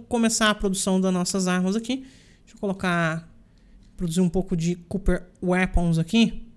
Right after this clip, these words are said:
tá? Um pouquinho de Cooper Weapons. Tranquilo. Ah, e nos nossos postos eu vou colocar pra utilizar Cooper Weapons pra garantir um pouco mais de segurança pra população.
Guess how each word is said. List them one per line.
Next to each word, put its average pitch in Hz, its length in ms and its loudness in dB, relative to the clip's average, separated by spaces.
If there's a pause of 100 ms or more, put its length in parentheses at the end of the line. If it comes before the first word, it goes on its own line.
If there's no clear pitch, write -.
(180)
tá? 180 160 -8 (1500)
Um - 100 -20
pouquinho 190 260 -2
de 190 120 -4
Cooper 170 280 -2
Weapons. 202 680 -2 (1080)
Tranquilo. 180 580 -2 (460)
Ah, 165 500 2
e 196 120 0
nos 190 400 4
nossos 185 400 0
postos 180 600 0
eu 175 120 0
vou 170 120 0
colocar 170 380 -2
pra 165 380 -2
utilizar 170 680 -2 (760)
Cooper 170 320 0
Weapons 170 520 0
pra 170 300 0 (160)
garantir 180 400 2
um 170 60 0
pouco 175 200 -4
mais 175 180 2
de 170 40 -10
segurança 170 340 0
pra 170 140 -4
população. 175 560 -6